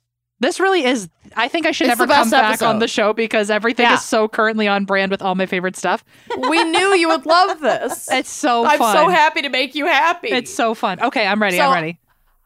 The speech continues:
Speaker 2: I, I mean, you're gonna, you're gonna have so much to offer this 'cause I'm not, I don't go that deep, but I go, I cover the stuff that I really love. So
Speaker 1: Okay.
Speaker 2: Rose was born on July tenth,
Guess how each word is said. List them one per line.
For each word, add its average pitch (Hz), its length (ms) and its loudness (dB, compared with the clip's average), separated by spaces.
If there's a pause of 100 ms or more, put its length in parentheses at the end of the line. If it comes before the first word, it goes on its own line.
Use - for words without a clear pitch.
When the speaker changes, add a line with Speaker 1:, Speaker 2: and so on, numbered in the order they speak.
(520)
Speaker 2:
I, 349 220 4
I 330 100 2
mean, 320 280 -2
you're 277 240 0
gonna, 285 320 -2 (100)
you're 226 180 -2
gonna 202 220 -2
have 180 240 0
so 180 180 0
much 165 280 -2
to 175 100 0
offer 160 360 -2
this 185 260 0
'cause 180 160 -6
I'm 165 200 2
not, 151 280 0 (200)
I 156 200 0
don't 131 260 -8
go 120 160 -6
that 117 300 -8
deep, 104 240 -14
but 208 180 2
I 226 140 4
go, 240 200 2
I 233 200 2
cover 262 320 -2
the 214 100 -10
stuff - 280 -4
that 165 100 -10
I 147 80 -2
really 120 240 -10
love. - 280 -16
So 214 280 2
Speaker 1:
Okay. 214 200 -6 (380)
Speaker 2:
Rose 254 340 0
was 330 140 -4
born 247 520 2
on 202 200 0
July 170 340 0
tenth, 233 400 -4